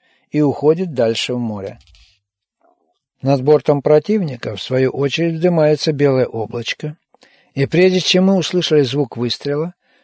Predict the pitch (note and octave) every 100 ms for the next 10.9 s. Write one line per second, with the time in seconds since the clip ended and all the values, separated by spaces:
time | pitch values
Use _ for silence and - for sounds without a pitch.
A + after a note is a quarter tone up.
0 | - - D#3+ D#3+ E3 F#3 F3 D#3+ C#3+ D3+
1 | D3+ - - C#3 C#3 C3 C#3 D3+ D3+ C3+
2 | B2+ A2+ G#2 - A#2 C#3+ C#3+ C#3 - -
3 | _ _ _ _ _ _ - G#2+ D#3+ E3
4 | D3 A#2+ C#3 D3 E3+ - D3 - - E3+
5 | D3 B2 B2+ C#3+ - E3+ E3 D#3+ C#3+ D3
6 | - E3 E3 D3 C#3 D#3+ D3+ D#3+ E3+ F3+
7 | G3 G#3+ - - - _ _ _ _ _
8 | _ _ _ _ - F3+ A3+ A3 G3 G#3+
9 | G#3 F#3+ C#3+ - C#3+ - D3+ C3+ C#3 C3+
10 | C3+ G#2 - A2+ D3 C#3 C#3 F2+ -